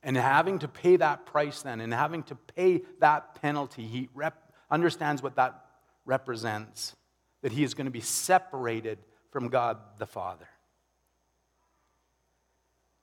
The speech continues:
The absolute worst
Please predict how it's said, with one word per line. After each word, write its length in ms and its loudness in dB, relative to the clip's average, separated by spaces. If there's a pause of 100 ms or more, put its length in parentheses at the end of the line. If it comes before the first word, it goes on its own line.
(1900)
The 140 2
absolute 500 -2 (140)
worst 680 -8